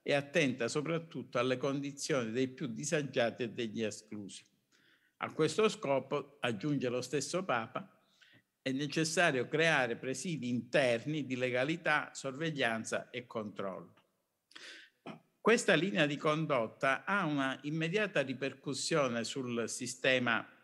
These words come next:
giuri-, sull'ordinamento giuridico vaticano. Lo Stato della Città del Vaticano nel millenovecentoventinove, essendo stato creato dal nulla col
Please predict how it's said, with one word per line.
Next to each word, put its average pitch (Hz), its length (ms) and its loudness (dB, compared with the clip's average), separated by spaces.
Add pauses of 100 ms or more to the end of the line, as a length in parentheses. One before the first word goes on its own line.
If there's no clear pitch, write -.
(140)
giuri-, 127 400 0
sull'ordinamento 139 960 0
giuridico 123 580 -2
vaticano. 101 760 -4 (1500)
Lo 135 120 4
Stato 220 360 4
della 135 260 4
Città - 300 -4
del 139 160 -2
Vaticano 120 640 0
nel 131 140 -2
millenovecentoventinove, 131 1700 -2 (360)
essendo 127 420 -4
stato 120 360 -2
creato 123 400 2
dal 113 240 -2
nulla 127 480 -2
col 101 420 -6